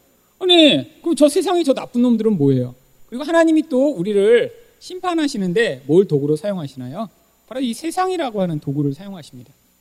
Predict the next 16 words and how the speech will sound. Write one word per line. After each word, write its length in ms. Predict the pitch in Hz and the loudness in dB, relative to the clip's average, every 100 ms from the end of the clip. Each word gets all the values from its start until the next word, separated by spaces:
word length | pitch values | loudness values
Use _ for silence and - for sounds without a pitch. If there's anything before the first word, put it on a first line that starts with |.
| _ _ _ _ _ _ | _ _ _ _ _ _
그러니까 560 | 285 330 302 302 156 - - 294 | 0 6 8 8 6 -2 -12 -6
나보다 260 | 254 240 285 | -2 4 2
훨씬 380 | - 381 403 392 | 4 4 4 0
나쁜 240 | 202 226 | 2 2
놈들이에요. 600 | 190 151 139 123 127 127 _ _ _ _ _ _ | 2 2 -4 -6 -14 -20 _ _ _ _ _ _
근데 560 | 370 349 339 233 139 - | 0 6 6 6 2 -4
걔가 640 | 214 233 330 370 427 - - _ _ _ _ | 0 6 8 8 4 -10 -20 _ _ _ _
혼나지 300 | 349 349 320 | 4 4 6
않고 220 | 285 302 | 4 2
나만 340 | 269 170 226 262 | 0 0 2 4
혼나는 320 | 285 277 269 | 4 4 4
것이 200 | 240 226 | 2 2
너무너무 720 | 160 170 196 180 175 214 143 - | 2 2 2 0 0 -2 -8 -10
억울하고 460 | 131 165 175 147 | -10 -6 -8 -8
힘든 260 | 143 233 233 | -10 -8 -10
거죠. 240 | 135 - | -12 -20